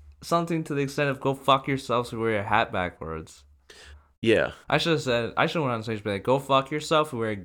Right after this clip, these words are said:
Speaker 1: uh, gold teeth. You have gold teeth."
Speaker 2: Bill, I wanna watch you do crowd work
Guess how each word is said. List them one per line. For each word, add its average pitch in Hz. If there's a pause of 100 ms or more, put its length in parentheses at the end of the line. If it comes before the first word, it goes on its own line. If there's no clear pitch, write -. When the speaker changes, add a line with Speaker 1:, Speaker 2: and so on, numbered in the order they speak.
(120)
Speaker 1:
uh, 101
gold 104
teeth. 98
You 98
have 95
gold 95
teeth." 92 (360)
Speaker 2:
Bill, 117
I 117
wanna 135
watch 107
you 101
do 90
crowd -
work 50